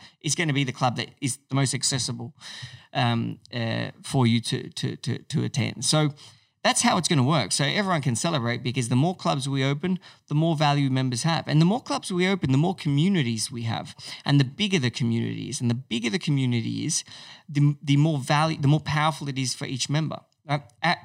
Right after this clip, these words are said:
our community as a whole is mo-, so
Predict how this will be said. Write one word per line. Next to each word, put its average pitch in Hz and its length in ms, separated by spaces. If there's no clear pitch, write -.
our 165 120
community 196 560
as 156 120
a 143 40
whole 139 520
is 185 380
mo-, 151 260
so 156 140